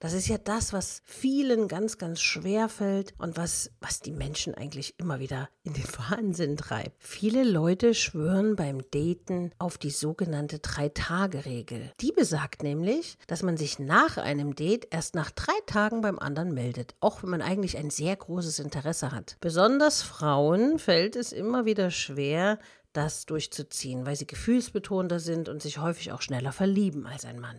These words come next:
Doch kann diese Methode auch Vorteile haben? Wie fühlt es sich an, wenn man nach einem Date erst einmal nichts vom anderen hört?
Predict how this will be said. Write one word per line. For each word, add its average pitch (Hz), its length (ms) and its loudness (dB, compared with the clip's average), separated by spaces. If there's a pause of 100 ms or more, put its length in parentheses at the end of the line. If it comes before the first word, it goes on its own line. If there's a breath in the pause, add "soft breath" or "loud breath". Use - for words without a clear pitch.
(120)
Doch - 180 -6
kann 208 240 -2
diese 285 240 -2
Methode 175 520 -4
auch - 140 -12
Vorteile - 760 -6
haben? 165 360 -6 (100)
Wie 208 320 4
fühlt 320 440 4
es 247 200 -4
sich - 220 -2 (120)
an, 160 380 0
wenn 143 120 0
man 147 180 2
nach 180 260 2
einem 170 300 -2
Date 202 380 2
erst 196 400 2
einmal 170 360 2
nichts 151 420 -2
vom - 160 -4
anderen 143 480 -6 (120)
hört? - 720 -6